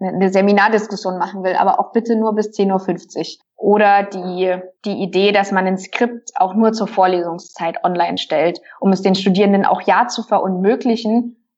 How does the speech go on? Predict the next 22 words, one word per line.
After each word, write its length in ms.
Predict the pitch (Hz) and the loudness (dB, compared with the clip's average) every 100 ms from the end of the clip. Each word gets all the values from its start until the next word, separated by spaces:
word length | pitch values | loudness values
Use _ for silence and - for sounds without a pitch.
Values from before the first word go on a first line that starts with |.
| - | 0
irgendwie 280 | 262 277 240 | 4 4 2
dran 220 | 208 196 | 0 -2
teilzunehmen, 560 | 202 208 - 180 185 - | 0 0 0 -4 -2 -4
es 160 | - | -4
sei 240 | - 202 240 | 2 2 2
denn, 520 | 226 180 202 226 - | 2 0 0 -2 -4
sie 100 | 202 | 0
locken 320 | 190 180 208 | 0 0 -2
sich 220 | 196 196 | -6 -6
genau 380 | - 175 175 170 | -4 -2 0 0
zur 180 | - 175 | -2 -10
Vorlesungszeit 880 | 175 165 139 - - - - - - | -2 -2 -2 -8 -16 -4 -4 -2 0
ein. 320 | - 71 - _ - | 0 0 -6 _ -4
Das 160 | 180 | 0
sind 100 | 175 | 2
alles 280 | - 180 180 | 2 2 2
Sachen, 600 | 175 175 170 175 - _ _ _ - | 2 0 -2 -2 -2 _ _ _ -4
die 140 | 180 | -2
ich 80 | 170 | -2
total 300 | - 190 180 | -4 0 0
quatschig 460 | - 175 - 190 - | 0 -2 0 -4 0
finde 400 | 190 185 190 | 0 2 0